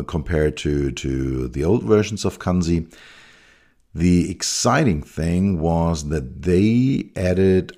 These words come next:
artificial intelligence to the tool, to the development process. They, they presented it to me. I had a demo showcase there.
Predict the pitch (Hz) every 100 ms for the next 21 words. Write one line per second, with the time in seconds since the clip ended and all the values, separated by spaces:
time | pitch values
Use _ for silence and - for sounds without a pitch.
0 | - 76 80 80 - - 101 - 98 92
1 | 87 80 - 78 82 82 78 64 60 -
2 | - 92 82 82 78 - - 101 110 113
3 | 113 - 85 82 80 67 76 73 - 71
4 | 62 - 58 - - - - - - -
5 | - - - - - - - - - -
6 | - - 90 98 90 98 - 101 92 113
7 | 127 240 - 123 127 120 92 85 80 76
8 | 71 73 76 104 117 113 - 95 113 110
9 | 104 92 92 95 92